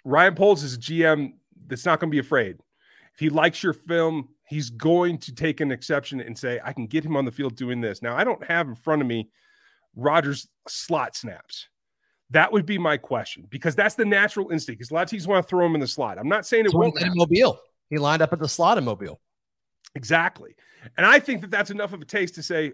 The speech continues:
Speaker 1: "Okay, he can do that." I don't think he has to do that. That's my personal opinion. It's the turn and run for me that I think is a little bit more like, I gotta make sure that that's enough, because when you get up against some of the longer limbed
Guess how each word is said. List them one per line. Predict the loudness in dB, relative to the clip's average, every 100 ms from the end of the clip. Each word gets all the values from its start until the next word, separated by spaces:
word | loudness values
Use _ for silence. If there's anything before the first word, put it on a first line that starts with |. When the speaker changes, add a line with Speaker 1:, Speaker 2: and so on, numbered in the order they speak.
| -6
Speaker 1:
"Okay, | -4 -4
he | -4
can | -6 -6
do | -4
that." | -4 -6 -6
I | -4
don't | -4 -4
think | -8
he | -8 -10
has | -6 -8 -8
to | -18
do | -18 -18
that. | -18 -20 _ _ _ _ _ _
That's | -2 -2 -2
my | -6 -8
personal | -4 -4 -4 -8 -10
opinion. | -10 -12 -12 _ _ _ _ _ _ _
It's | -4 -4
the | -6
turn | -4 0 2
and | 2 2
run | 2 2 -2
for | -4
me | -2 -2
that | 0 0
I | 0
think | -2 -4
is | -6
a |
little | 0 2 2
bit | 0
more | 2 2
like, | 2 0 0
I | 2
gotta | 4 2
make | 0 -2 -2
sure | -4 -4 -2 -2 -6 _ _ _ _ _ _ -2
that | -2 0
that's | 0 0 -2
enough, | -4 -2 -4 -8 -12
because | -12 -6 0 0 0
when | -6 -10
you | -10
get | -8 -4
up | -4 -6
against | -4 -4 -4 -12 _ _ -20 -16
some | -2 0 2
of |
the | 2
longer | 2 0 0 -2
limbed | -2 -4 -6